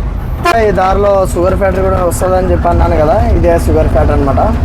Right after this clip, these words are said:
అంటే ఇప్పుడు మళ్ళీ ఇప్పుడు వాళ్ళకి ఇప్పుడు సీజన్ ఉందో లేదో తెలియదు, కానీ మామూలు టైంలో వచ్చేసి చెరుకు బండ్లు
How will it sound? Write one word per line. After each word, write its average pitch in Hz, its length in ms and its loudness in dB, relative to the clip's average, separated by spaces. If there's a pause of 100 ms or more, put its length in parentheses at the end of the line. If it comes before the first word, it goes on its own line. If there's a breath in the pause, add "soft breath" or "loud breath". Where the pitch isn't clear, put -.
(880)
అంటే 190 240 2
ఇప్పుడు 196 240 2 (880)
మళ్ళీ 170 180 -2
ఇప్పుడు 170 220 0
వాళ్ళకి 175 340 0 (320)
ఇప్పుడు 165 300 -2
సీజన్ 196 340 0
ఉందో 202 240 2
లేదో 202 180 2 (120)
తెలియదు, 190 300 0
కానీ 220 200 0 (720)
మామూలు 170 320 0
టైంలో 202 280 2
వచ్చేసి 190 360 -2 (160)
చెరుకు 185 280 0
బండ్లు 214 300 0